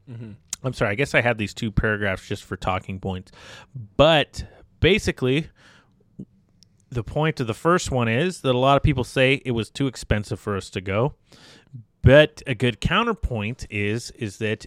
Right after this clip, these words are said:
Speaker 2: if we did fake the moon landing, which is what we're getting into in these conspiracies,
Speaker 1: Mm-hmm.
Speaker 2: mostly is around it being faked. Um, if we did, for sure,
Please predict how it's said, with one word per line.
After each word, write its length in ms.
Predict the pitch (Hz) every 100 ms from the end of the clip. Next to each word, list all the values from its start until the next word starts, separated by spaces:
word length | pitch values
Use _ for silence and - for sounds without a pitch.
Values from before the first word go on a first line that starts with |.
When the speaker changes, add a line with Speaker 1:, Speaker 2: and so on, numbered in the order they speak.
| -
Speaker 2:
if 240 | 156 -
we 180 | 131 127
did 400 | 110 - 185 220
fake 520 | - - 170 175 190
the 120 | - 202
moon 320 | 208 202 151
landing, 540 | 110 107 127 165 190 -
which 240 | 139 123 120
is 100 | 113
what 180 | 131
we're 120 | 147 120
getting 280 | 139 131
into 260 | 131 127 123
in 80 | 120
these 160 | 113
conspiracies, 880 | - 110 - 131 120 107 101 104 - - 127
Speaker 1:
Mm-hmm. 300 | 123 104 117
Speaker 2:
mostly 460 | 131 131 131 113
is 120 | 104
around 260 | 107 110 110
it 80 | 110
being 180 | 104 92
faked. 480 | - 101 95 - _ - - - - -
Um, 360 | 127 123 120 _ -
if 180 | 165 -
we 120 | 175
did, 520 | 131 120 139 190 196 - _ _
for 320 | - - 160
sure, 1080 | - - - - - 262 240 143 101 98